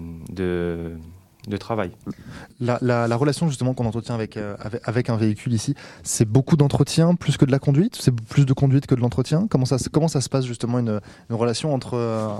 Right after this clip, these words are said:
Speaker 2: entre, entre, aussi, entre le régiment et ses véhicules ?
Speaker 1: Bah, en fait, euh,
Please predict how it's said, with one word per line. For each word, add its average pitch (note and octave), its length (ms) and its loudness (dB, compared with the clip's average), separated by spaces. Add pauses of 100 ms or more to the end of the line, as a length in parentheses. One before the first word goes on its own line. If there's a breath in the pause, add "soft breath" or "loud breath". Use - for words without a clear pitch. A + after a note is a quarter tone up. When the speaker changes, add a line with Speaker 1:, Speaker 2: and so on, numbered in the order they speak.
Speaker 2:
entre, A2 160 -8
entre, G#2+ 400 -4
aussi, A2 160 -4
entre A#2 160 -2
le A#2 80 2
régiment B2 420 0
et C3 60 -6
ses A#2+ 100 -4
véhicules ? A2 400 -4 (500 loud breath)
Speaker 1:
Bah, A2 60 2
en A2 60 4
fait, A#2 260 0
euh, G#2+ 320 6